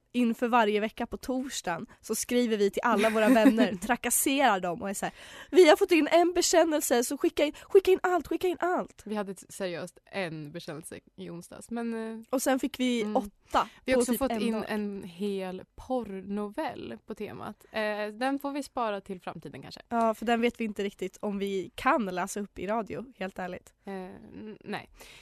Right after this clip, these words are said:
Speaker 2: Men det var ju faktiskt allt från oss den här veckan.
Speaker 1: Ja, följ oss jättegärna på Instagram.
Speaker 2: Mm.
Speaker 1: Där uppdaterar vi om det mesta.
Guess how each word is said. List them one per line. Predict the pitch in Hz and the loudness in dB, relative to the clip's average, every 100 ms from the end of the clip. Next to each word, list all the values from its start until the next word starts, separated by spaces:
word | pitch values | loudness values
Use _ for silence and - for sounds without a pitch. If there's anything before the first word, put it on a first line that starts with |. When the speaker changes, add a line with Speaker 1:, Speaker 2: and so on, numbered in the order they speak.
| - - _ _ - | -20 -20 _ _ -2
Speaker 2:
Men | 247 330 370 214 202 196 - _ - - _ | 4 4 4 0 -2 -6 -12 _ -20 -20 _
det | - 277 | 0 0
var | 269 294 277 | 2 2 2
ju | 254 233 | 0 -4
faktiskt | 214 190 202 190 | -6 -4 -4 -4
allt | 175 - | -6 -12
från | - 190 | -12 -8
oss | 170 - | -8 -8
den | 190 | -2
här | 240 | 0
veckan. | 220 - - - _ _ - - | 0 -6 -14 -20 _ _ -8 0
Speaker 1:
Ja, | 320 262 302 | 4 4 0
följ | - 302 302 277 | 0 4 4 2
oss | - | 0
jättegärna | 277 - 262 254 247 | -2 -2 0 2 0
på | - | -2
Instagram. | 254 233 - 247 233 226 311 - | -2 -2 -2 -2 2 2 0 -4
Speaker 2:
Mm. | 220 180 196 | -6 -4 -2
Speaker 1:
Där | 247 277 | 0 0
uppdaterar | - 247 - 233 226 | -2 -4 0 0 2
vi | 233 | 0
om | 226 | 0
det | 220 | -2
mesta. | 220 - - 190 | -4 -6 -6 -6